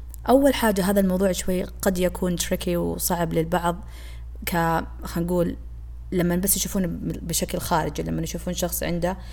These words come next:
كثير مهام خلال اليوم يقول: "إيش هذا؟ لا، ما يمديني".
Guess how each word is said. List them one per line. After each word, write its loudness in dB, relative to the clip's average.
كثير 8
مهام 2
خلال -2
اليوم 2
يقول: -2
"إيش -2
هذا؟ 2
لا، 0
ما 2
يمديني". -2